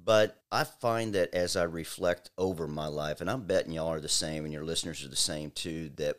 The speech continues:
we learn the most valuable things during our difficult seasons, during the times maybe even when we don't get it right.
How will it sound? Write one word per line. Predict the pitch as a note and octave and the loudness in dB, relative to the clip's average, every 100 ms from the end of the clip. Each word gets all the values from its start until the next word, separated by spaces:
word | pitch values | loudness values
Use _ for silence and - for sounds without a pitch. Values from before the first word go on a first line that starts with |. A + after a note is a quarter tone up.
| D2 D#2+ | -8 -6
we | A#2+ | -6
learn | F2+ D2+ E2 G2 G2+ E2 D#2 C#2 | -4 -4 0 4 4 0 -6 -10
the | D2+ D2+ | -10 -8
most | D2 D#2+ F2+ C#2+ C2 - - | -4 0 0 0 -2 -4 -6
valuable | D2 C#2 F2 F2 F#2 D#2+ F#2+ | -14 -6 -2 -2 -4 -6 -8
things | - - F2 D#2 C#2 C#2+ | -8 -8 -8 -6 -6 -8
during | C#2+ D#2 D#2+ D#2+ | -8 -8 -8 -6
our | D2 | -6
difficult | D2 - - D2+ C#2 | -6 -8 -10 -10 -4
seasons, | - - C#2 D2 - - - - - _ _ _ _ D#2+ | -2 -2 -4 -8 -10 -10 -12 -12 -20 _ _ _ _ 0
during | F#2+ G#2 | 2 4
the | G2+ | 2
times | - F#2 F2+ F2+ | 0 0 0 0
maybe | E2+ F2 D2+ F2+ | 0 0 -2 -4
even | F2+ F2 | -4 -4
when | F2 F2 | -2 -2
we | F2+ F2+ | -4 -4
don't | - E2 E2 - | -4 -4 -4 -6
get | E2 | -6
it | D#2 - | -4 -4
right. | D#2 G#2+ D2+ G1+ - | -2 -2 -4 -6 -10